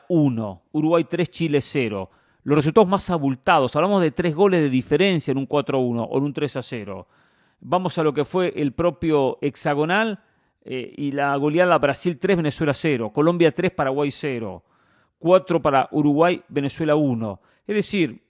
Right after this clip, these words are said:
tres goles, un cuatro a uno es lo más abultado que hemos visto en un sub-veinte. Con categoría, ¿no? Porque sabemos que hoy Uruguay y Brasil están por encima de Perú, por encima de Venezuela. Eh, pero no un nueve a cero,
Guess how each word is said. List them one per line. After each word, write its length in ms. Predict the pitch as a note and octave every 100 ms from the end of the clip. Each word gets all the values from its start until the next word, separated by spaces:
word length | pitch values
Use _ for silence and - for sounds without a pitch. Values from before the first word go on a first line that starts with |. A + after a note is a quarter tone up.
| _
tres 160 | - A3
goles, 500 | G#3+ G3 D#3+ D#3+ - _ _ _ _ _ _ -
un 160 | G#3
cuatro 360 | F#3+ A#3 A3+ F3
a 40 |
uno 420 | F#3+ A3+ E3+ D#3+ -
es 100 | F#3+
lo 120 | F#3
más 260 | G3 A#3 G3+
abultado 420 | E3+ D3+ G#3+ G#3
que 80 | E3
hemos 120 | D3
visto 200 | F#3+ E3+
en 80 | D#3+
un 60 |
sub-veinte. 640 | - F3 F3 C3+ A2 G#2 E2+ _ _ _ _ _ _ _ _ -
Con 140 | - G3
categoría, 560 | G3+ G#3 A#3+ C#4 F#3
¿no? 160 | D#3 F#3
Porque 240 | C#3+ B2+
sabemos 360 | C3+ D3+ A3 F3+
que 260 | C#3 A#2 - _ _ -
hoy 180 | C#3+ D#3
Uruguay 300 | C#3 D#3+ E3
y 40 |
Brasil 240 | C#3 E3+
están 240 | D3+ D#3 D3
por 140 | C#3+
encima 400 | C#3 - F3 D3
de 120 | C3
Perú, 360 | - C#3 F3+ F3
por 120 | C3+
encima 280 | C3 D3+ C#3
de 80 | C3
Venezuela. 600 | B2+ B2+ C3 G#2+ F2+ - _ _ _ _ _ _
Eh, 300 | - C#3 - -
pero 180 | D#3+
no 480 | E3 A#3+ F3+ G#2+ _ -
un 120 | C#3
nueve 280 | C3+ B2+ A2+
a 40 |
cero, 540 | - G#2+ G2 F2+ E2+